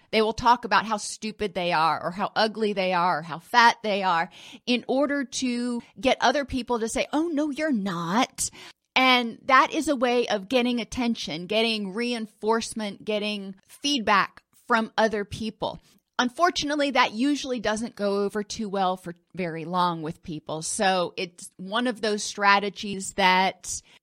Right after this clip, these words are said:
may not be as effective. So what is more effective? Well, positive self-talk. Positive self-talk reduces our cortisol,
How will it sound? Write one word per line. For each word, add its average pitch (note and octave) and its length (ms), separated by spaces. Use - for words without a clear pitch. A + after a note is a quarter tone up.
may A#3 240
not G#3+ 260
be G3 240
as F#3 200
effective. - 580
So D#4 160
what F4 260
is C#4+ 180
more C4 260
effective? - 680
Well, C4 200
positive D#4+ 580
self-talk. - 580
Positive F#4+ 500
self-talk D4+ 680
reduces C#4+ 720
our B3+ 140
cortisol, C4+ 680